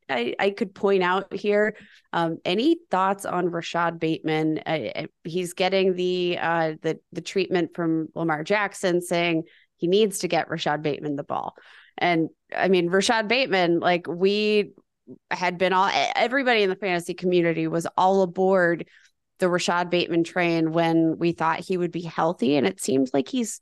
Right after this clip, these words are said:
gotten healthy. Um, this is a nice matchup for opposing wide receivers.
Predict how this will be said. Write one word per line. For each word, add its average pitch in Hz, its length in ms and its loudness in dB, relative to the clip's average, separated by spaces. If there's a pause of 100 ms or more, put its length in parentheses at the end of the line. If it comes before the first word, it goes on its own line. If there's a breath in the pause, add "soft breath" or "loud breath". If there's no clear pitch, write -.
gotten 175 300 0
healthy. 170 680 0 (500 soft breath)
Um, 170 400 -2 (220)
this 170 200 -4
is 170 140 -2
a 175 60 0
nice 165 320 2
matchup 175 480 -2
for 170 100 0
opposing 170 360 -4
wide 165 200 0
receivers. 165 420 -4